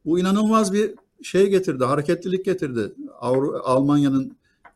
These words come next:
e, içerisine. E, bunun gibi, e, toplu hareket noktalarında, e, toplumun hazırlanması, e, bir şeye bunun, e,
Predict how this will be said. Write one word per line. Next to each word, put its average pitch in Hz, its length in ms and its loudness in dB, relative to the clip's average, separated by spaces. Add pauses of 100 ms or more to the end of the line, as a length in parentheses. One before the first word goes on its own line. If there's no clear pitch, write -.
e, 120 360 -4
içerisine. 123 640 -2 (600)
E, 117 280 -4 (640)
bunun 202 360 2
gibi, 170 400 2 (180)
e, 131 200 0 (180)
toplu 160 520 2 (160)
hareket 160 800 -2 (340)
noktalarında, 156 1000 0 (120)
e, 135 60 -4 (880)
toplumun 175 460 -2
hazırlanması, 160 1040 0 (420)
e, 117 320 -2 (280)
bir 127 420 -8
şeye 180 600 2
bunun, 170 320 -2
e, 160 320 -10